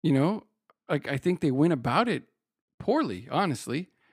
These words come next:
They shouldn't, first off, they shouldn't have given me an option. Uh, and I, thankfully they did, and I'm sure I fucking went home and took a nap. But, uh, you know, I think it's sort of like, um, have you heard about,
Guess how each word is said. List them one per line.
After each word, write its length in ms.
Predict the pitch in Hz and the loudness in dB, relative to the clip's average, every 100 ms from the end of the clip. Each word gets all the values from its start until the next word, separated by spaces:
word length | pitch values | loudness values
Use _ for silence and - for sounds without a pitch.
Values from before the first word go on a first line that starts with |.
| _ | _
They 80 | 160 | 0
shouldn't, 320 | - 262 220 | 2 0 -2
first 180 | 214 214 | -2 0
off, 80 | 160 | 0
they 80 | 147 | 0
shouldn't 220 | 202 190 | 0 0
have 100 | 170 | 2
given 220 | 156 151 | 2 4
me 80 | 143 | 2
an 100 | 110 | 2
option. 460 | 107 98 - - - _ | -2 -4 -10 -16 -18 _
Uh, 280 | 143 120 117 - _ | -4 -2 -4 -8 _
and 320 | 151 151 123 - | -4 -4 -4 -6
I, 180 | - 135 - - | -6 -6 -8 -10
thankfully 360 | - 143 135 143 | -2 -2 0 0
they 160 | 131 117 | 0 2
did, 240 | 131 160 | 2 4
and 100 | 147 | 2
I'm 80 | 117 | -2
sure 240 | - 127 | 0 0
I 60 | 113 | 0
fucking 360 | - 127 110 | -2 -2 -2
went 120 | 117 120 | 0 0
home 140 | 123 | 2
and 80 | 110 | 0
took 120 | 120 | 0
a 40 | 95 | -2
nap. 400 | 104 113 107 - _ - | -2 -2 -4 -10 _ -2
But, 260 | 127 117 _ _ _ _ _ _ - | 0 -2 _ _ _ _ _ _ -8
uh, 80 | 135 233 | -8 -4
you 140 | 151 | -2
know, 180 | 123 107 | -2 -2
I 140 | 135 | -6
think 400 | 120 165 165 - _ _ _ _ _ - | -2 -2 -2 -4 _ _ _ _ _ -8
it's 140 | - | -4
sort 240 | - 170 | 0 2
of 120 | 196 165 | 2 2
like, 260 | 143 135 | 0 0
um, 460 | 127 117 113 110 104 - _ _ _ _ _ _ _ _ _ _ | -2 -2 -4 -6 -10 -16 _ _ _ _ _ _ _ _ _ _
have 120 | 120 117 | -6 -4
you 140 | 120 | -2
heard 220 | 123 131 | -2 -2
about, 480 | 127 120 113 110 | -2 -2 -2 -4